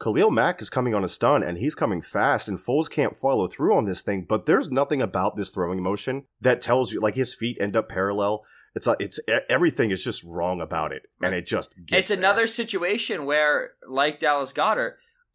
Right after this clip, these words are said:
Speaker 2: this, this, uh, Isaac Seumalo, the left guard, picking up the twist here, gets just enough of a rusher coming by to push him beyond the peak of the pocket. Pass protection isn't always pretty. It's why pressure stats and Q B hit stats can sometimes lie to you. This is quality pass protection here from Seumalo. Late to the recognition,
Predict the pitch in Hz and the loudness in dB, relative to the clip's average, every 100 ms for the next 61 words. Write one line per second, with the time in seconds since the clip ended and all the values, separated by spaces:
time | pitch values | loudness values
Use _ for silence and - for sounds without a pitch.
0 | _ - 143 180 - 143 175 165 147 120 | _ -6 0 0 0 2 2 4 4 4
1 | 69 - 147 185 170 156 123 175 254 139 | 2 2 4 4 0 -2 2 4 4 2
2 | 135 147 - 190 160 - 147 175 156 143 | 2 0 4 4 4 2 -2 0 0 0
3 | 127 120 156 208 - 131 123 131 127 120 | -4 -2 0 0 0 -2 0 0 -2 -2
4 | 143 156 - 135 151 156 - 143 127 123 | 2 2 0 0 2 2 2 0 2 2
5 | 135 - 139 147 139 135 117 143 147 123 | 0 0 -4 -2 -2 -2 0 4 4 0
6 | - _ 151 151 156 175 151 127 135 135 | -6 _ -8 -2 -2 -2 -4 -2 -2 -4
7 | 127 139 139 120 131 143 170 101 - 131 | -6 -6 -4 -4 -2 -2 -2 -6 -2 -2
8 | - 151 165 - 151 151 156 143 127 - | -2 -2 -2 -2 -8 -6 -4 -2 -4 -6
9 | 160 147 170 - - _ - 156 143 - | -4 -2 -4 -8 -20 _ 4 6 6 2
10 | 151 147 156 165 156 151 135 175 151 143 | 2 2 0 6 6 4 -2 -8 -4 -2
11 | 147 - 156 147 - 127 139 135 143 127 | -4 0 2 2 -2 -4 -4 -4 -4 0
12 | 127 160 131 107 - - - 180 190 - | 0 0 -2 -6 -8 -8 0 2 2 -2
13 | - 160 160 147 135 131 139 - 139 131 | 4 6 6 4 2 2 2 -2 -2 -2
14 | 143 127 120 123 127 127 113 110 180 - | -2 -6 -4 -2 2 2 2 0 0 0
15 | 160 151 143 147 135 131 147 | -4 0 0 0 -4 -4 -2